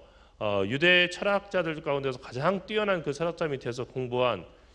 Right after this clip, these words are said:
요즘으로 말하면은 가장 좋은 학교를 졸업한 수재였다는 거예요.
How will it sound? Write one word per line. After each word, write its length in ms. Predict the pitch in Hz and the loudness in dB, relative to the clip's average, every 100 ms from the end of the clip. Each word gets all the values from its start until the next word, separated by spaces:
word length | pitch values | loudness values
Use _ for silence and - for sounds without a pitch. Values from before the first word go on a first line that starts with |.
| - - | -18 -2
요즘으로 440 | 135 180 208 214 | 2 4 4 4
말하면은 640 | 202 151 143 139 160 123 - - - - | 4 4 4 2 0 -2 -6 -14 -20 -8
가장 400 | 123 175 226 214 | 4 4 4 -2
좋은 320 | 151 165 165 | 0 0 0
학교를 400 | 156 156 143 127 | -2 2 2 2
졸업한 600 | 131 139 139 139 165 196 - - | 2 -2 0 0 0 -6 -16 -20
수재였다는 720 | - 247 226 190 127 107 87 | -8 0 2 2 0 0 -2
거예요. 280 | 80 82 | -4 -6